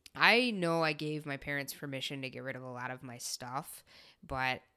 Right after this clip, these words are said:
I distinctly remember having a box of Ninja Turtles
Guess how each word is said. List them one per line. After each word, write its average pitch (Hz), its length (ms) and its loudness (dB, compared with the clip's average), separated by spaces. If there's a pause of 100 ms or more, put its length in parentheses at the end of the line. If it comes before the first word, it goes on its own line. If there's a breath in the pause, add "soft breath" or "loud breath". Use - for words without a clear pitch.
(140)
I 147 320 2
distinctly 151 1040 -4 (560 soft breath)
remember 147 500 0
having 139 300 -2
a 135 60 -6
box 135 380 -4
of 151 80 -8
Ninja 135 240 -8
Turtles 131 580 -8